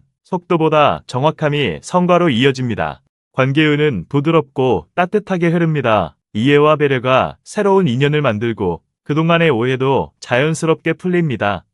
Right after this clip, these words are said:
겸손한 태도가 복을 불러옵니다. 몸은 전반적으로 안정적이지만 냉기와 피로에 주의하세요. 혈액순환, 허리, 소화기 관리가 중요합니다. 따뜻한 음식과 충분한 휴식이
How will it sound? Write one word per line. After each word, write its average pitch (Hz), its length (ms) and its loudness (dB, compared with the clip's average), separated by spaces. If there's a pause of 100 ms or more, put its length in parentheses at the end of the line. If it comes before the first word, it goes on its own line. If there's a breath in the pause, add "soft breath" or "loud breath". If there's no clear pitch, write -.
(180)
겸손한 165 480 0
태도가 143 640 0
복을 156 300 2
불러옵니다. 127 760 0 (260)
몸은 123 440 0
전반적으로 139 920 0
안정적이지만 127 1040 -2 (300)
냉기와 123 720 0
피로에 175 480 0
주의하세요. 135 840 0 (240)
혈액순환, 160 720 -2 (300)
허리, 131 340 -2 (180)
소화기 190 460 0
관리가 127 720 0
중요합니다. 143 880 0 (260)
따뜻한 175 480 -2
음식과 135 640 0
충분한 180 500 0
휴식이 151 480 -2